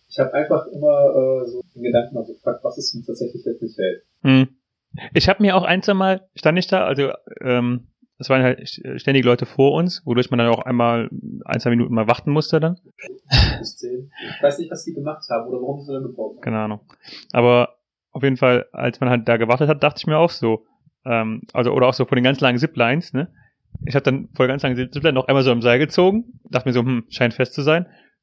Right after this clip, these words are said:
Speaker 2: Kopf runtergeguckt, aber wenn's nicht fest ist, dann bist du halt echt
Speaker 1: Ja.
Speaker 2: ziemlich gefickt.
Speaker 1: Ja.
Speaker 2: Na ja, gut, springen wir mal.
Speaker 1: Vor allem auch, weil man teilweise über Gestrüpp oder über so Bäume oder sowas, äh, fahren,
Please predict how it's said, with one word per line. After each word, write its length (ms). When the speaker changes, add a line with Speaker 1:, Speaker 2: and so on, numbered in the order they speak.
Speaker 2:
Kopf 180
runtergeguckt, 540
aber 140
wenn's 180
nicht 180
fest 220
ist, 140
dann 320
bist 180
du 60
halt 140
echt 260
Speaker 1:
Ja. 120
Speaker 2:
ziemlich 240
gefickt. 400
Speaker 1:
Ja. 100
Speaker 2:
Na 80
ja, 140
gut, 320
springen 320
wir 80
mal. 260
Speaker 1:
Vor 120
allem 160
auch, 240
weil 160
man 140
teilweise 380
über 180
Gestrüpp 420
oder 200
über 120
so 180
Bäume 300
oder 280
sowas, 420
äh, 220
fahren, 340